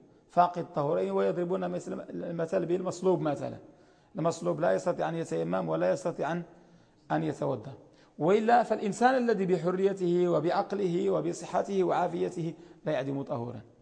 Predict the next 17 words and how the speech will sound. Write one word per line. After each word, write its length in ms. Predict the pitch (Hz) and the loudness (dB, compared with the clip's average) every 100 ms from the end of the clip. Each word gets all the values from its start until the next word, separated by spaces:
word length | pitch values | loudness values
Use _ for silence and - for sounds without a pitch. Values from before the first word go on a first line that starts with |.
| _ _ _ _ _ _ - | _ _ _ _ _ _ 0
إما 440 | 175 165 151 - - - | 2 2 0 -2 -8 -2
ماء 420 | 165 180 208 208 - - - - - - _ _ _ _ - | 0 0 -2 -4 -8 -18 -20 -20 -20 -20 _ _ _ _ -2
وهو 280 | 143 143 | 0 2
ثلثا 400 | 147 156 156 139 156 160 160 160 160 156 151 143 147 | 0 0 0 2 4 4 2 2 2 2 2 -2 -6
الأرض 420 | 175 180 160 180 - - - - - _ _ _ _ _ _ _ _ - | -2 2 4 2 -2 -8 -18 -20 -20 _ _ _ _ _ _ _ _ -2
أو 60 | |
أكثر 360 | 165 208 - 170 | 0 0 2 2
من 160 | 165 160 | 2 -4
الثلث، 400 | - 196 202 - | -4 -6 -4 -6
يعني 160 | 135 | -6
سبعين 260 | - 151 196 | -4 -4 -2
في 80 | 180 | -2
المية، 220 | 156 135 | -2 -2
قالوا 280 | - 156 139 | 0 -2 -2
سبعين 240 | - 190 | -4 -4
في 60 | 175 | -2
المية 420 | 165 180 208 | -2 0 -2